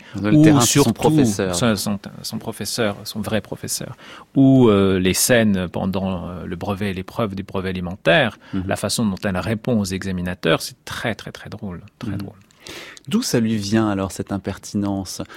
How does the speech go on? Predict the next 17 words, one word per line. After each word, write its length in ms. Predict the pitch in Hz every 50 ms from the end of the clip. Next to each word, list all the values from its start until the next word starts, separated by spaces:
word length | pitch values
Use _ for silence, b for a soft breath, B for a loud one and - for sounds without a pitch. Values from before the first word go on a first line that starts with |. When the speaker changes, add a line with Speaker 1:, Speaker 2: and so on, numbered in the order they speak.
| B B B B
Speaker 1:
Est-ce 180 | 104 101 -
que 100 | - -
ça 220 | 120 - - 120 107
lui 240 | 101 98 101 101 98
vient, 460 | 98 98 104 117 131 139 147 139 127 - B B B B B 101
euh, 160 | 98 92 95
de 120 | 95 104
sa 180 | 95 - 120 107
famille ? 560 | - - 139 131 131 127 120 120 117 113 107 101 98 98 -
Est-ce 200 | - 104 - -
que 80 | 117
ça 180 | 104 - - 107
lui 220 | 101 98 101 101
vient, 420 | 98 101 101 113 123 131 139 143 143 - B B B B -
euh, 60 | -
des 160 | - - 113
livres, 680 | 113 127 147 165 170 170 139 127 120 123 117 110 107